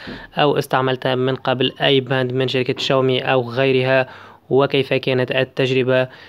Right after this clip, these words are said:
في ختام الفيديو أصدقائي أشكركم على المتابعة، أتمنى أنكم استفدتم وأن الفيديو أعجبكم. لا تنسوا اللايك،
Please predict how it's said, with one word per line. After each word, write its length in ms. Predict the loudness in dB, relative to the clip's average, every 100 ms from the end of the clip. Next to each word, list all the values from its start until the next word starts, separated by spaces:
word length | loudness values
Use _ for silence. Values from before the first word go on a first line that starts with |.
| -16
في 160 | -4 -2
ختام 280 | 2 2
الفيديو 380 | 0 0 2 2
أصدقائي 520 | 2 0 0 2 2
أشكركم 500 | 0 -2 0 0 0
على 260 | 0 0 0
المتابعة، 680 | 0 -2 -2 0 2 2 2
أتمنى 440 | 0 -2 -2 -2
أنكم 380 | -2 -2 -4 -4
استفدتم 540 | -4 -4 -4 -4 -4
وأن 140 | -2 -2
الفيديو 420 | -2 -4 -2 0
أعجبكم. 600 | 0 2 -2 0 -2 0
لا 200 | 0 -2
تنسوا 460 | -2 -4 -2 0 0
اللايك، 440 | 0 2 0 -2